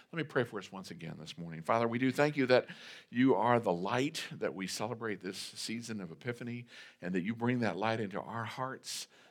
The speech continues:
so that our hearts are transformed and you provide hope to the hopeless that you send us to minister to. Speak a word to us this morning, Lord, in Jesus' name. Amen.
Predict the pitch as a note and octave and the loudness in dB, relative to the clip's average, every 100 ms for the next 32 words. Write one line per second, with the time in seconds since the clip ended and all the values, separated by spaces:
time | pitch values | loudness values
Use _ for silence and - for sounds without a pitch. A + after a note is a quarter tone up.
0 | - - G2+ F#2 A2 A2 C3+ C#3 C#3 G#2+ | -6 2 2 4 2 0 0 -2 0 -4
1 | G2 - C3 C3 - C3 C#3 D3 D3 D#3+ | -4 -4 -4 -4 -8 -8 -8 -8 -10 -14
2 | _ _ _ _ _ F#2+ F2+ F2+ A#2 C3+ | _ _ _ _ _ -8 -8 -6 -4 -4
3 | C3 - F#2+ F2+ F#2 - - - C#3+ C#3 | -6 -10 -6 -6 -6 -8 -10 -10 -8 -10
4 | D#3 - _ _ _ _ _ _ - A2 | -12 -20 _ _ _ _ _ _ -20 -14
5 | F#2 - B2 B2 A#2 - - - - - | -12 -6 -6 -4 -8 -6 -10 -10 -8 -8
6 | A2+ G#2 G2 - E2 F2 F#2 F#2+ F2+ - | -6 -6 -8 -10 -8 -6 -6 -8 -12 -12
7 | - C2+ - _ _ _ _ - - _ | -14 -14 -20 _ _ _ _ -20 -20 _
8 | _ _ _ _ - A2+ A2 F#2 F2 E2 | _ _ _ _ -8 -8 -6 -8 -8 -10
9 | F2+ D#2+ - - - D#2 D2+ - C#2+ D2+ | -12 -12 -12 -14 -14 -14 -14 -14 -16 -16
10 | - - - - - - - - - _ | -14 -14 -14 -16 -18 -20 -20 -20 -20 _
11 | _ _ _ _ _ _ _ _ - D2 | _ _ _ _ _ _ _ _ -20 -20
12 | - D#2 | -14 -14